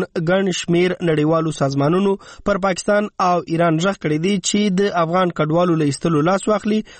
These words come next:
خو هغوی تر اوسه دا لړۍ جاري ساتلې ده. او په میانمار کې د مارچ پر اتویشتمه د راغلي زلزلې له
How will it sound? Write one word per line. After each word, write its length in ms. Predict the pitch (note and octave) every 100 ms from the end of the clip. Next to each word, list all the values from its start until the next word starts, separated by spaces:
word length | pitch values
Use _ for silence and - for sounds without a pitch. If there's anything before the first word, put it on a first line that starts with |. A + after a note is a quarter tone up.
| -
خو 260 | - D#3
هغوی 260 | E3 F3+ G#3
تر 160 | F3 F3+
اوسه 280 | F3+ G3 F#3+ E3
دا 220 | D3+ D#3+
لړۍ 580 | C3+ D#3 F3+ _ D3+ C#3
جاري 240 | D#3 D#3+ C#3+
ساتلې 320 | - C#3 D#3 F3
ده. 120 | E3+ _ _ _ _ - _ _ - - - - - -
او 80 | F#3+
په 200 | G3+ G#3+ G#3+
میانمار 380 | G#3 G#3+ A3+
کې 320 | G#3+ A#3 A3+ G3
د 120 | G#3+
مارچ 220 | G3 G3 -
پر 100 | G3 F#3
اتویشتمه 500 | D3+ D#3+ D#3 G3+ F3+ F#3
د 240 | F3+ F3+
راغلي 300 | E3 D#3+ F#3
زلزلې 460 | E3 D#3 D3 D#3 G3
له 60 | G#3